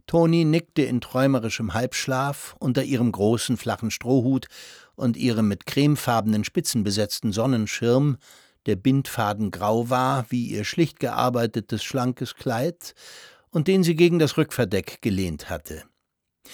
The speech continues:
Ihre Füße in Schuhen mit Kreuzbändern und weißen Strümpfen hatte sie zierlich übereinander gestellt.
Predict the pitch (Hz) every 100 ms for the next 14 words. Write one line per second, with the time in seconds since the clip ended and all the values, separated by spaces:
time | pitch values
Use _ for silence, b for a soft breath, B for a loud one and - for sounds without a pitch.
0 | B - 156 151 240 214 190 147 - 214
1 | 160 127 - 139 143 - 127 127 123 113
2 | 107 104 101 - 110 - 135 139 - 135
3 | 98 113 92 101 - - 135 123 - -
4 | 123 104 104 107 90 90 90 - 104 78
5 | - _ -